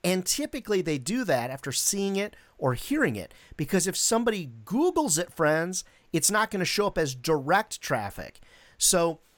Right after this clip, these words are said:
people just need to get better at Google Analytics in general. Hey, what do you think, Charity? Is there, like, I don't know, YouTube videos about Google Analytics? Or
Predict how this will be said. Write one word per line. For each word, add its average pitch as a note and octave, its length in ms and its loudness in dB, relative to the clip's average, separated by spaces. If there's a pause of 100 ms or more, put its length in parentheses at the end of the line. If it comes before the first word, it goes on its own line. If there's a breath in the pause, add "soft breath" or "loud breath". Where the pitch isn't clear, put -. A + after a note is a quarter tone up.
(140)
people - 240 -4
just D#4 200 0
need F3+ 80 2
to D3 60 -2
get C#3+ 180 -6
better C#3 220 4
at A#2 100 -12
Google B2+ 260 -4
Analytics A#2 480 -2
in G#2 80 -4
general. B2 380 2 (240 loud breath)
Hey, C4+ 160 2
what C4 120 -2
do F4 60 4
you D#4 60 4
think, C#4+ 220 0
Charity? G3 240 4
Is D#3+ 100 0
there, G3 140 2
like, D#3+ 280 2 (160)
I G#2 100 -2
don't C#3+ 100 -2
know, G2 120 -14 (100)
YouTube F3+ 640 0
videos A3+ 480 4
about A#3 280 -2
Google A3+ 300 -2
Analytics? A3+ 640 2
Or D#3+ 140 2